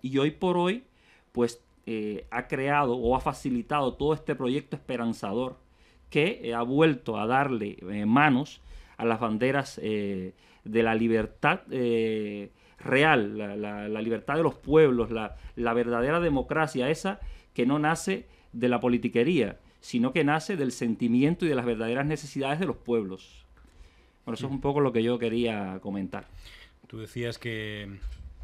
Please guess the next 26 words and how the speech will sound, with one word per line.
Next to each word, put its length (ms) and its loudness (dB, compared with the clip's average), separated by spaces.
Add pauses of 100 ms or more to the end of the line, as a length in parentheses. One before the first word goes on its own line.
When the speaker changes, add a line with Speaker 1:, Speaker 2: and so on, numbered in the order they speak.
(420)
Speaker 2:
el 80 -16
proceso 380 -8
bolivariano 1000 -4 (180)
nace 400 -4
o 80 -8
se 100 -8
refuerza, 540 -2
al 100 -4
menos 360 -4
en 120 -10
el 120 -12
Caracazo, 600 -6
en 140 -8
el, 220 -10
en 180 -8
mil 180 -4
novecientos 480 -6
ochenta 320 -8
y 60 -6
nueve, 260 -4
cuando 320 -6
se 180 -6
masacraba 760 -2
a 20 -6
la 120 -6
gente 500 -8